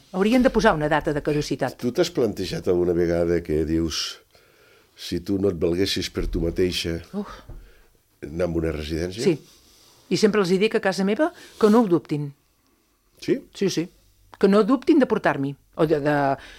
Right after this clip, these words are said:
Speaker 1: sobretot, si jo no tinc capacitat per, per raonar. Sobretot, si jo no, no sé dir, «Ara estic bé o estic malament.» Eh,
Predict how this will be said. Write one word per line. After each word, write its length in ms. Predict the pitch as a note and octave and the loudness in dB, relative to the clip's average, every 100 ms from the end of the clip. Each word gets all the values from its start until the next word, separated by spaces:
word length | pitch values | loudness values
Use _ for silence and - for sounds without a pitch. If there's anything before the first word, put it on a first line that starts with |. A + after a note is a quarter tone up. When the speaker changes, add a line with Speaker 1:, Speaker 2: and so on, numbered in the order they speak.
| - - - | -20 -20 -12
Speaker 1:
sobretot, 680 | - C4+ C#4+ C#4+ G#4 A4+ - _ _ _ _ | 2 4 4 4 4 2 -8 _ _ _ _
si 240 | - - A#3+ | 2 4 6
jo 100 | C#4+ | 6
no 140 | E4+ D4+ | 6 4
tinc 240 | C4+ B3 | 4 4
capacitat 480 | G#3 G#3 - G3 A#3 | 4 0 0 0 0
per, 200 | C4 A#3 E3+ | 4 4 2
per 140 | E3 D3+ | 0 0
raonar. 560 | C#3 C#3 E3 D#3 D3 A#2+ _ _ _ _ _ - | -2 0 2 2 0 -4 _ _ _ _ _ -4
Sobretot, 640 | - F3+ F#3 F#3 D#4+ - | 2 4 4 4 0 0
si 160 | - G3 | -4 0
jo 100 | F#3 G3 | 2 4
no, 200 | G3+ G3 | 2 2
no 240 | G3 G3+ | 2 2
sé 380 | - - G3 F3+ | 2 4 4 4
dir, 220 | E3 F#3+ E3 - - - - | 2 0 -2 -8 -20 -12 -4
«Ara 160 | F#3 | -2
estic 240 | - F3+ D3+ | -2 -4 4
bé 160 | G#3 | 6
o 80 | A3+ | 6
estic 160 | A3 F#3+ | 2 -2
malament.» 400 | F#3 F3+ C#3 D#3 - - - - - _ _ | 0 0 -2 -4 -14 -20 -20 -20 -20 _ _
Eh, 140 | A3+ | -2